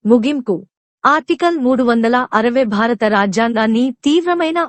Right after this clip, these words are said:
ఆర్థిక సంక్షోభాలను అధిగమించడానికి అవసరమైన సాధనాలతో సన్నద్ధం చేస్తుంది. నియంత్రిత కేంద్ర జోక్యం, పార్లమెంటరీ తనిఖీలు మరియు బలమైన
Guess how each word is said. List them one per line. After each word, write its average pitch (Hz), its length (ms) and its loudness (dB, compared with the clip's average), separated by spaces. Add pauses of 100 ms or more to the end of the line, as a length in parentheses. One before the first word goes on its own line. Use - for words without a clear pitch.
ఆర్థిక 247 440 0
సంక్షోభాలను 233 880 0
అధిగమించడానికి 208 1040 0 (180)
అవసరమైన 311 640 -2
సాధనాలతో 233 840 0
సన్నద్ధం 247 540 -2
చేస్తుంది. 180 560 -4 (480)
నియంత్రిత 359 520 0
కేంద్ర 285 400 0
జోక్యం, 233 480 0 (360)
పార్లమెంటరీ 277 680 -2
తనిఖీలు 233 580 0 (220)
మరియు 233 280 2
బలమైన 233 500 0